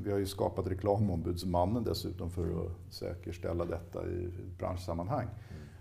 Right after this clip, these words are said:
Speaker 1: Men då borde det ju även gälla såna här saker som exempelvis så här dystopiska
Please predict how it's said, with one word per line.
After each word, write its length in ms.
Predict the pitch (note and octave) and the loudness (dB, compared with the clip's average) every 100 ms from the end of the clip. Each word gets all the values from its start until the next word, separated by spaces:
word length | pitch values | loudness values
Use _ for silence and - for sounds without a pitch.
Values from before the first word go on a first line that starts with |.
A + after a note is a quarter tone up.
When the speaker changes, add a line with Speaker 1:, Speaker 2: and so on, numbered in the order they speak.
| - | -8
Speaker 1:
Men 480 | - A2+ G#2+ A2 A2+ | 4 6 8 4 4
då 100 | B2 | 4
borde 260 | G#2 F#2+ A2+ | 6 2 4
det 60 | |
ju 140 | D#3+ F3 | 6 8
även 340 | F#2+ G2+ F#3+ | 8 6 4
gälla 240 | E3+ F#2 - | 4 2 0
såna 160 | F#2 | 2
här 80 | F#2 | 2
saker 300 | F2+ F2 F#2 | 2 -2 -2
som 160 | F#2+ F#2 | -2 -2
exempelvis 560 | F2+ F2 F2 F2 F2 | -2 -2 0 2 2
så 40 | F2 | 2
här 120 | E2 G2 | 0 0
dystopiska 1120 | F2 - - G2+ G2 - F#2 - G2 F2 | -2 -4 -2 0 0 -2 -4 -2 0 2